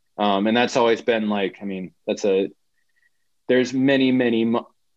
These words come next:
companies generating multi-millions in revenue every month, generating just, like, app installs for, like, brands.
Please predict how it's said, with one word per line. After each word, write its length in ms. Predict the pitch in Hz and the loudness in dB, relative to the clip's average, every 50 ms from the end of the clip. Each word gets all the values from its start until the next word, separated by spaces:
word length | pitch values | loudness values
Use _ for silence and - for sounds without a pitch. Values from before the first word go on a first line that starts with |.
| _ _ _ _ _ - | _ _ _ _ _ -6
companies 460 | - 135 117 110 117 113 110 101 - | -4 -4 -2 0 0 0 0 -2 0
generating 320 | 123 113 110 107 107 107 | 0 0 2 2 2 2
multi-millions 760 | 110 107 104 104 104 107 107 107 104 104 101 101 101 101 104 | 2 2 2 2 2 2 2 2 2 2 0 0 -4 -4 -4
in 100 | 107 101 | -2 -2
revenue 360 | 101 101 98 98 98 98 95 | 0 0 0 0 0 0 0
every 200 | 98 95 101 101 | 0 0 -2 -2
month, 300 | 98 98 98 95 95 - | -2 -2 -2 -4 -4 -4
generating 500 | - 113 104 104 101 98 98 95 95 95 | -2 -2 -2 0 0 -2 -2 -2 -2 -4
just, 280 | 87 104 95 - - - | -2 -2 -2 -2 -2 -4
like, 200 | 101 90 87 - | -4 -4 -4 -4
app 220 | - 104 - - | -6 -6 -4 -4
installs 420 | 104 98 - - 95 90 90 90 - | -8 -8 -6 -4 -2 -2 -2 -2 -4
for, 160 | - 101 95 | -4 -4 -2
like, 280 | 92 92 90 - - | -2 -2 -4 -6 -4
brands. 520 | - 92 90 90 90 92 95 95 - - | -4 -4 -4 -4 -8 -12 -14 -16 -18 -18